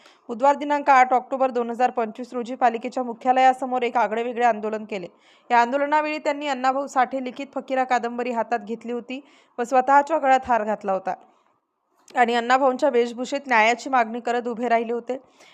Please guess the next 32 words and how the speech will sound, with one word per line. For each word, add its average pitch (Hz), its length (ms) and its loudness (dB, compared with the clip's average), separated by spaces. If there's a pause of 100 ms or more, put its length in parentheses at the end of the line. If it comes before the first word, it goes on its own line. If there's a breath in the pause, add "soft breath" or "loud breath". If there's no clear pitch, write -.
(120)
"मी 262 100 -4
केलेल्या 294 340 4
मागण्यांना 269 540 2
उत्तर 277 320 0
द्या," 220 280 6
अशी 202 240 0
घोषणा 240 380 -4
त्यांनी 247 280 -2
महानगरपालिकेचे 226 840 -2
आयुक्त 220 400 0
शेखर 226 340 -6
सिंह 240 300 -8
यांच्या 233 400 0
कार्यालयासमोर 208 840 -2 (100)
केले 196 180 -6
होते. 185 200 -10 (680 soft breath)
दरम्यान, 262 540 4
सुरक्षा 262 460 2
रक्षकांनी 262 560 -2
चंद्रकांत 247 720 2
लोंढे 233 460 -2
यांना 214 280 -2
गेटवरच 233 500 -6
थांबवण्याचा 233 460 -4
प्रयत्न 226 380 -8
केला 233 240 -2
आणि 220 280 2 (800 soft breath)
त्यांच्या 254 280 4
गळ्यातील 254 640 4
हारही 240 460 2
काढून 214 340 2
घेतला. 214 260 -6